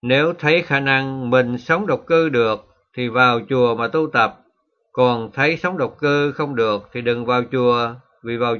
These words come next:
chùa sẽ sinh ra rối loạn trong chùa thì rất tội nghiệp. Tóm lại, những việc làm của con là tốt,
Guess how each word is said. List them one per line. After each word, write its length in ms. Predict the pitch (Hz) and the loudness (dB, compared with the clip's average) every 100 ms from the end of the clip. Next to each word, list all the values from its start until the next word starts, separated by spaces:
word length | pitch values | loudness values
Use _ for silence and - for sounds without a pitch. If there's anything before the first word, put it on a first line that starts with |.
| 113 | -2
chùa 320 | 123 117 107 | 0 0 0
sẽ 160 | 139 | -4
sinh 260 | 151 160 147 | -2 -2 0
ra 260 | 143 143 139 | 2 2 2
rối 220 | 156 170 | 0 0
loạn 400 | 139 117 107 110 | 0 0 0 -4
trong 160 | 147 143 | -10 -6
chùa 420 | 127 117 110 98 95 - | -2 0 0 -2 -6 -10
thì 120 | 107 | -8
rất 160 | 113 143 - | -6 -8 -6
tội 220 | 107 104 | -4 -4
nghiệp. 240 | 107 107 101 _ _ _ _ _ _ _ _ | -4 -6 -6 _ _ _ _ _ _ _ _
Tóm 220 | 135 156 | -2 -2
lại, 480 | 170 120 107 101 101 - _ _ _ | 0 0 2 0 -4 -10 _ _ _
những 180 | 147 175 | -4 2
việc 180 | 151 127 | 2 2
làm 280 | 127 123 127 | 4 4 2
của 80 | |
con 320 | 156 175 165 156 | 0 2 2 2
là 80 | |
tốt, 420 | 120 - 151 196 | -2 2 2 2